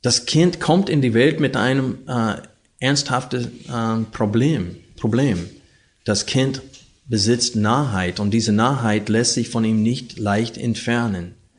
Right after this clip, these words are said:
Diese Narrheit, diese Torheit haftet zu seinem Herzen.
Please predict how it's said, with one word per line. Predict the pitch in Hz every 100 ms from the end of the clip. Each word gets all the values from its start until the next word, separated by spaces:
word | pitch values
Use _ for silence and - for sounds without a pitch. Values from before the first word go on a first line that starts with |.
| _ _ _
Diese | 110 107
Narrheit, | 107 120 123 110 92 92 -
diese | 101 98 -
Torheit | 135 135 104 98 - - - -
haftet | - 151 160 - -
zu | - 117
seinem | 104 101 95 95
Herzen. | 98 92 - 92 92